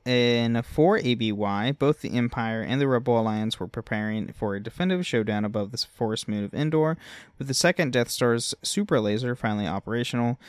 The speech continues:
Still determined to find his son, Vader was sent by his master to Endor to wait for Luke to come to him. After Luke turned himself over to Vader, Luke attempted to turn Vader back into the light side of the Force.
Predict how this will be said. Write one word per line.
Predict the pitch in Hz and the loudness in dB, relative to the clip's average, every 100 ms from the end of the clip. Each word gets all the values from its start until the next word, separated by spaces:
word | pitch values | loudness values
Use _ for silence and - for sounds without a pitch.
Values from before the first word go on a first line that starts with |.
| - - | -20 -6
Still | - 143 147 | 2 4 4
determined | 143 - 131 127 | 2 -2 0 0
to | 120 | 0
find | 113 110 | -2 0
his | 120 107 | 0 -2
son, | - 135 131 120 | 2 2 2 0
Vader | 110 110 110 | 0 -2 -2
was | 101 117 | -2 -4
sent | - 160 - - | -2 -4 -6 -4
by | 117 113 | -2 -2
his | 117 | -4
master | 113 98 - 104 | -4 -4 -4 -6
to | - | -6
Endor | 104 104 101 120 | -6 -4 -4 -6
to | - 113 | -6 -6
wait | 113 175 | -4 -6
for | - 147 | -4 -4
Luke | 107 98 - | -2 -6 -10
to | - | -12
come | 156 190 226 | -6 -4 -4
to | 110 | -4
him. | 113 - - - - _ _ - - - _ - | -8 -8 -14 -20 -20 _ _ -20 -20 -20 _ -4
After | 120 127 117 | -2 0 0
Luke | 117 110 - | 0 -4 -4
turned | 123 117 123 | 0 0 -2
himself | 113 123 113 | 0 0 2
over | 104 107 | 0 -2
to | 110 | -4
Vader, | 120 139 139 135 | 0 2 2 2
Luke | 113 110 | 2 -2
attempted | 127 - 110 110 101 | -4 -4 -4 -4 -8
to | - | -8
turn | - 143 156 147 | -4 -2 0 0
Vader | 131 127 | 0 0
back | 120 110 107 | 0 -2 -2
into | 110 104 | -6 -4
the | |
light | 101 98 | -4 -4
side | - 107 107 - | -2 -2 -2 -4
of | 110 101 | -8 -10
the | |
Force. | - 170 170 170 | -4 0 0 -2